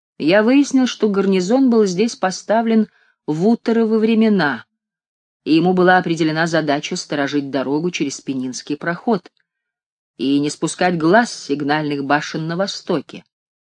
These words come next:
Это было сделано в суровую годину саксонской угрозы, но те же люди служили в крепости и сегодня — давно отчаявшись дождаться подмены, истосковавшись без дела, но тем не менее блюдя безупречный порядок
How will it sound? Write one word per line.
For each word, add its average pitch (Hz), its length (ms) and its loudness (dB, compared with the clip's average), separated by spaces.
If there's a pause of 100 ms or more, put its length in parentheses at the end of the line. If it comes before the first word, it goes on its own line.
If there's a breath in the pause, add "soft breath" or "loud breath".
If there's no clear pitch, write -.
(720)
Это 180 200 0
было 254 160 4
сделано 233 440 4
в - 40 -10
суровую 208 460 4
годину 185 380 2
саксонской 180 640 -2
угрозы, 165 640 0 (640)
но 180 280 0
те 240 200 2
же 220 160 6
люди 247 240 2
служили 233 460 2
в - 100 -6
крепости 247 540 0
и 254 60 -2
сегодня — 202 760 0 (480)
давно 165 400 2
отчаявшись 185 840 2
дождаться 143 580 -2
подмены, 139 760 -2 (720)
истосковавшись 156 840 -2
без 139 260 -2
дела, 190 340 4
но 135 120 -4
тем 135 220 -8
не 143 100 -4
менее 165 300 -2
блюдя 156 460 2
безупречный 139 640 -4
порядок 135 560 -4